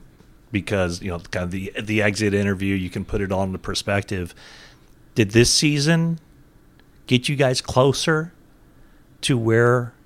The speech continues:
y-, you wanna go? 'Cause a lot of people would look at the record and say, "Wow, six wins in two thousand seventeen, four wins, the forty-niners are further away." What, what do you think?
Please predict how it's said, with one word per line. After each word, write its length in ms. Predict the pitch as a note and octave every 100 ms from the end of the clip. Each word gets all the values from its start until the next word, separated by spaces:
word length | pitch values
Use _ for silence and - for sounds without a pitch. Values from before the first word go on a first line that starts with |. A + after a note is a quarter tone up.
| -
y-, 140 | - - -
you 140 | B2
wanna 280 | A#2 A2+ A2
go? 400 | G#2+ G#2+ B2 C#3 - - - _ - - - -
'Cause 140 | B2
a 60 | A2+
lot 120 | C#3
of 40 | D3+
people 200 | D#3+ C#3+
would 100 | C3+
look 180 | C#3 D#3+
at 80 |
the 80 | C3
record 340 | C#3 D3+ C3+ G#2+
and 120 | G2+
say, 160 | A#2+ G2
"Wow, 220 | A2+ G#2
six 340 | - B2+ -
wins 500 | A#2 A#2 A2+ G#2 - - - - -
in 100 | G#2+
two 160 | -
thousand 260 | A2+ G#2+ F#2+
seventeen, 600 | - C3 A#2+ - G2 F#2
four 300 | - C3 C3
wins, 500 | G#2+ G2 F#2+ F#2+ - - - -
the 40 | -
forty-niners 380 | A#2+ G#2+ G#2
are 80 | F2+
further 460 | - - A2+ G2 F2+
away." 460 | F#2 A2+ G#2 F#2 - -
What, 180 | C3 C3
what 140 | A#2
do 60 | A2
you 80 | G#2+
think? 400 | - E2+ E2+